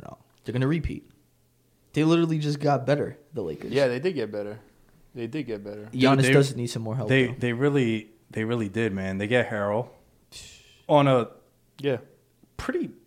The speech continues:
Speaker 3: favorable deal, right? Two
Speaker 2: Yeah.
Speaker 3: for nineteen.
Speaker 2: Going cross town.
Speaker 1: Yeah.
Speaker 3: I think that was an awesome move. And then they get Schroeder, too, who I've always liked Schroeder. Like,
Speaker 1: I love him.
Speaker 3: if Schroeder is for depth,
Speaker 1: Mm-hmm.
Speaker 3: love it.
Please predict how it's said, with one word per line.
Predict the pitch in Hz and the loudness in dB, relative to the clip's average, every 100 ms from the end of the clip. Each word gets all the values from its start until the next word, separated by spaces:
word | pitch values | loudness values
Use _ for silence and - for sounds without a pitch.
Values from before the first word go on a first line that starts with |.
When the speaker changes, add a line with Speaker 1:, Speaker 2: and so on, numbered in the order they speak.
| _ _ | _ _
Speaker 3:
favorable | _ - 120 151 160 104 | _ -16 -2 -2 -2 -6
deal, | 87 123 151 | -8 0 0
right? | - 104 139 180 131 | 0 -4 -4 -4 -6
Two | 110 | -4
Speaker 2:
Yeah. | 139 | -2
Speaker 3:
for | 151 | -2
nineteen. | 131 135 131 127 160 190 - _ - | -2 -2 -2 -4 -2 -4 -6 _ -8
Speaker 2:
Going | 117 113 | -6 -2
cross | 120 110 - | -2 -2 -4
town. | 131 131 110 | -6 -6 -8
Speaker 1:
Yeah. | 143 _ _ _ _ _ _ _ _ | -16 _ _ _ _ _ _ _ _
Speaker 3:
I | 131 | 0
think | 214 208 | 2 6
that | |
was | 143 110 | 6 4
an | 95 - - | -2 -10 -2
awesome | 135 151 107 | 0 0 -2
move. | 104 98 107 | -2 -2 -4
And | 123 | -2
then | 131 | 0
they | 127 | 2
get | 123 | 2
Schroeder, | - 113 110 123 | 0 -2 0 0
too, | - 123 | -2 -2
who | 120 113 | 2 4
I've | 131 | 4
always | 220 214 151 | 4 4 4
liked | 170 | 2
Schroeder. | - 185 180 175 | 0 -2 0 4
Like, | 135 - | 4 2
Speaker 1:
I | - | -6
love | 92 98 | -6 -8
him. | - 65 | -10 -6
Speaker 3:
if | 143 | -4
Schroeder | - 202 233 220 208 - | 2 4 6 4 2 2
is | 156 143 | 2 2
for | - 117 | -2 0
depth, | 107 131 190 - - _ _ 127 | 4 6 6 0 -20 _ _ -4
Speaker 1:
Mm-hmm. | 139 117 | -2 2
Speaker 3:
love | 120 131 104 | 6 6 4
it. | 95 | -6